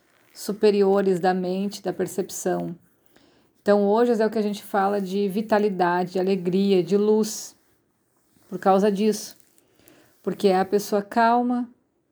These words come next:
tranquila, e que mesmo assim a mente tá funcionando, tá raciocinando,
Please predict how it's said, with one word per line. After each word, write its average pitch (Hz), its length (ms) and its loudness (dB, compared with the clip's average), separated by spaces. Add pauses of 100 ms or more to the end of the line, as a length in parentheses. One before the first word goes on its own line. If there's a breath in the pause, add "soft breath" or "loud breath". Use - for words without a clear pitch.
(880)
tranquila, 214 920 0 (420)
e 196 60 -12
que 208 160 -4
mesmo 220 420 0
assim 214 400 -4
a 208 60 -4
mente 190 320 -4
tá 202 100 -4
funcionando, 214 1000 0
tá 214 140 -4
raciocinando, 190 1080 -2